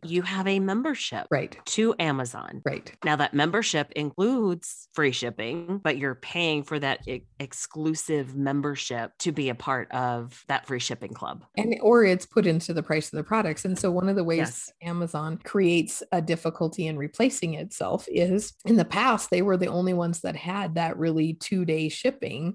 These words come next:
Speaker 2: And that was very difficult to replace with other people. Now, other big companies like, say, a Walmart or a Target have come on board and they're doing more of that as well.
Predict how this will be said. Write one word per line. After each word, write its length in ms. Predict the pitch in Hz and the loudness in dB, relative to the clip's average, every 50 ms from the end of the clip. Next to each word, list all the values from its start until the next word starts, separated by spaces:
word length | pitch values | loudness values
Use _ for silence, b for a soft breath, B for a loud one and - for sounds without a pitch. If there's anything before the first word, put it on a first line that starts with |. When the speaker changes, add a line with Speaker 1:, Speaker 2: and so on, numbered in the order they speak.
| - | -2
Speaker 2:
And 600 | - 170 170 165 160 160 160 160 160 - - 165 165 | 0 2 4 4 4 4 4 2 2 0 -2 -2 0
that 240 | 170 160 160 - - | 0 2 2 2 0
was 160 | 165 165 160 | 0 0 0
very 240 | 170 160 160 156 156 | 0 0 0 0 0
difficult 480 | 160 151 - - 156 - 156 151 - - | -2 -4 -6 -6 -6 -4 -4 -6 -4 -4
to 80 | - | -4
replace 680 | - - 123 - - - 311 320 190 147 160 - - - - | -2 -2 -4 -4 -2 2 2 2 2 2 -2 -6 -8 -4 2
with 280 | - 185 170 156 - | 4 4 4 4 4
other 260 | - - 160 165 156 | 2 2 2 2 2
people. 360 | 151 - 226 247 226 - - 95 | 2 2 2 2 2 0 -4 -4
Now, 480 | 107 165 175 160 156 156 156 151 143 | -2 -2 0 0 2 2 0 0 0
other 300 | - - - 175 175 170 | 0 0 2 2 2 2
big 200 | 165 165 160 165 | 0 0 -2 -4
companies 480 | - 175 156 160 160 156 156 156 156 - | -4 -6 -6 -4 -4 -4 -4 -6 -6 -6
like, 240 | - 156 143 - - | -6 -6 -4 -6 -4
say, 180 | - - 156 151 | -2 0 0 2
a 40 | 139 | 2
Walmart 580 | 139 139 151 156 151 147 147 147 143 143 143 | 0 0 0 0 0 0 0 0 0 0 0
or 160 | 139 131 127 131 | -2 -2 -4 -6
a 60 | 135 | -6
Target 440 | - - - 156 156 156 151 139 147 | -6 -4 -4 -2 -2 -2 -2 -2 -2
have 180 | 147 151 151 | -4 -6 -4
come 180 | - - 156 147 | -4 -2 -2 0
on 160 | 147 147 147 | 0 0 0
board 300 | 156 151 151 147 147 147 | 0 2 2 2 2 0
and 160 | 143 139 147 | -2 -2 -2
they're 120 | 143 143 147 | -2 -2 -2
doing 380 | 156 156 151 151 147 147 147 | -2 0 0 0 0 -2 -4
more 200 | 147 139 139 135 - | -4 -4 -4 -4 -4
of 80 | 147 | -4
that 160 | 147 131 120 | -6 -6 -4
as 180 | 143 143 143 - | -6 -6 -8 -6
well. 380 | 135 135 - 95 156 262 277 | -4 -2 0 2 2 2 0